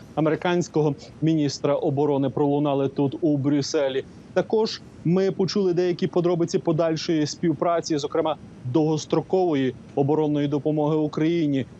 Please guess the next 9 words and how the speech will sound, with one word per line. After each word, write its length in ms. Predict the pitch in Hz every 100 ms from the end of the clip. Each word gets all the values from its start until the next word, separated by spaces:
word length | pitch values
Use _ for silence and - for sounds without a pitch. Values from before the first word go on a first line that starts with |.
| -
Наприклад, 680 | 147 143 156 - 151 147 - - 139
е, 180 | 147 151
було, 640 | 135 143 160 156 151 151 170 151 156 - -
е, 60 | -
чути 360 | - 170 160
про 340 | 139 156 156 151
такі, 480 | 147 - 170 160 - - -
е, 120 | 160 156 -
коаліції 840 | 175 156 170 202 185 - 175 165